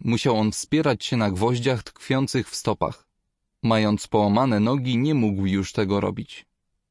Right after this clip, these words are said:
Następowała wtedy szybka śmierć na skutek uduszenia lub szoku. Jak posługiwano się procą podczas starożytnych wojen?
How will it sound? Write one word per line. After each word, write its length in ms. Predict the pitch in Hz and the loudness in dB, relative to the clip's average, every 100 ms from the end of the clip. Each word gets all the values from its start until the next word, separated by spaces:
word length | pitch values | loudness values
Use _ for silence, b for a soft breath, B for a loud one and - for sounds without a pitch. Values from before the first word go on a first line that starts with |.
| _ | _
Następowała 840 | - 107 - 113 98 104 135 127 | -2 -2 0 0 2 2 4 2
wtedy 340 | - 120 101 95 | 0 0 0 0
szybka 420 | - 165 - 107 | -2 -4 -2 -4
śmierć 440 | - 123 117 - | -2 -2 -2 -4
na 160 | 113 104 | -2 -2
skutek 380 | - 110 107 98 | -4 -2 -2 0
uduszenia 560 | 98 98 - 147 127 | 0 0 0 0 0
lub 180 | 107 90 | 0 -2
szoku. 380 | - 98 - - _ _ _ _ _ _ _ _ _ _ _ _ _ _ _ _ _ _ _ _ _ _ _ | -2 -4 -4 -14 _ _ _ _ _ _ _ _ _ _ _ _ _ _ _ _ _ _ _ _ _ _ _
Jak 240 | 135 170 | 0 0
posługiwano 680 | - 117 131 117 98 123 127 | -2 -4 -2 0 2 2 2
się 160 | - 101 | 0 -2
procą 420 | - 165 151 165 | 0 -2 0 0
podczas 440 | 113 - 104 101 | 0 0 0 0
starożytnych 680 | - 107 98 98 147 139 98 | 0 0 2 0 0 -2 -2
wojen? 380 | 95 98 95 - | 0 0 -2 -8